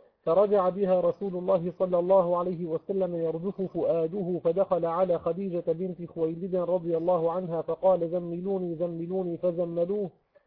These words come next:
حتى ذهب عنه الروع. فقال لخديجة وأخبرها الخبر: "لقد خشيت على نفسي." فقالت خديجة: "كلا والله ما يخزيك الله أبدا، إنك لتصل الرحم وتحمل الكل وتكسب المعدوم وتقري الضيف وتعين على نوائب الحق."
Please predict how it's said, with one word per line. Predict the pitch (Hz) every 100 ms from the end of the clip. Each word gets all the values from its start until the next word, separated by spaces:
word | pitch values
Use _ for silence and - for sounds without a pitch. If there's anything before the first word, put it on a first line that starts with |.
| _
حتى | - 190 - 170
ذهب | 160 190 170
عنه | 165 175 170 165
الروع. | 156 156 117 - _ _ _ _ _ _ _ _ _
فقال | 170 - 208 208
لخديجة | 208 208 196 220 202 202
وأخبرها | 190 175 180 202 202 185
الخبر: | 185 214 196 190
"لقد | 208 208 175
خشيت | 165 180 208 202
على | 190 190 190
نفسي." | 185 202 - 185
فقالت | - 175 202 190 180
خديجة: | 185 180 208 185 190
"كلا | - 196 190
والله | 180 175 180 196
ما | 180 185
يخزيك | 165 156 160 208 -
الله | 175 180 165 175
أبدا، | 175 190 180
إنك | 170 175 185 196
لتصل | 185 170 190 190 185 175
الرحم | 180 196 190
وتحمل | 165 170 185 - 190
الكل | 180 - 196 185
وتكسب | 165 170 - 208 185
المعدوم | 180 175 160 196 190
وتقري | 165 165 185 - 165
الضيف | 165 185 196 180
وتعين | 160 156 156 180
على | 175 170 180
نوائب | 165 165 165 165
الحق." | 156 - 156